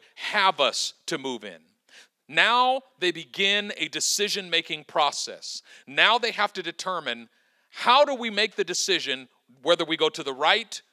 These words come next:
whether we go to the left, whether we go straight ahead, or whether we turn around and go backwards? How do we make that decision, not only corporately for the church, but individually for our lives? How do we make that decision?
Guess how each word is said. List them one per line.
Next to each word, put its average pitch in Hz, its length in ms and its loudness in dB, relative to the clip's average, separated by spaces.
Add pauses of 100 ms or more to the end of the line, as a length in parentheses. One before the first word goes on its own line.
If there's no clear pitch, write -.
(100)
whether 143 180 -6
we 135 100 -8
go 147 140 -2
to 151 140 -8
the 127 100 -6
left, 160 460 0 (300)
whether 160 200 0
we 156 80 -4
go 143 120 -2
straight 196 360 0
ahead, 208 440 0 (200)
or 139 80 -4
whether 160 180 -2
we 143 120 -8
turn 180 240 -4
around 165 240 0
and - 80 -12
go 160 100 0
backwards? 147 400 2 (100)
How 247 160 4
do 277 80 6
we 254 160 -4
make 196 340 0
that 180 180 0
decision, 165 480 -2
not 220 160 2
only 254 180 -2
corporately 214 580 -2
for 156 140 -6
the - 80 -8
church, 180 400 -6 (200)
but 151 120 0
individually 160 800 0
for 147 240 0
our 131 160 2
lives? 131 460 -2 (180)
How 240 160 6
do 262 100 -2
we 220 120 -4
make 190 260 -4
that 175 160 -2
decision? 107 520 -6